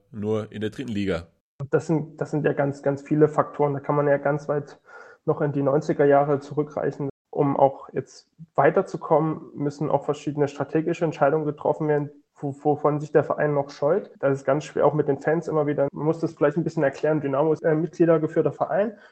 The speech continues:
Speaker 2: Die Fans haben einen großen Einfluss auch, ähm, auf strategische Entscheidungen. Dass es mitgliedergeführt ist, hat viele Vorteile, aber eben auch einige Nachteile. Und das ist nicht die Hauptbegründung dafür, dass es der Verein nur in der dritten Liga spielt.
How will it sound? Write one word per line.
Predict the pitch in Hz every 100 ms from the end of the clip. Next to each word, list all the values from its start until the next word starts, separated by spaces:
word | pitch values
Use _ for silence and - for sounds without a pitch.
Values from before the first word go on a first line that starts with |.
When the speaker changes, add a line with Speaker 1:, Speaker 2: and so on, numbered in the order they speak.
| _
Speaker 2:
Die | 151
Fans | - 170 165
haben | 87
einen | 135 135 -
großen | - 180 208 147
Einfluss | 151 160 147 -
auch, | 143 - 139
ähm, | 139 -
auf | 147 -
strategische | 139 - 180 - 180 -
Entscheidungen. | 156 151 151 165 160 165 _ _ _ _
Dass | 156 -
es | 151
mitgliedergeführt | 175 180 196 185 - 180
ist, | 175
hat | 147
viele | - 147
Vorteile, | - - - 185 208 - - _
aber | 147 131
eben | 151
auch | 147 151
einige | 147 139
Nachteile. | 135 131 - - 131 127
Und | 135 -
das | 135
ist | 147 165
nicht | 165
die | 139
Hauptbegründung | 165 - 160 160 156 139
dafür, | 143 160
dass | 143 135 147
es | -
der | 139
Verein | - 139 143
nur | 143
in |
der | 135
dritten | 127 143 143
Liga | 180 180
spielt. | - 135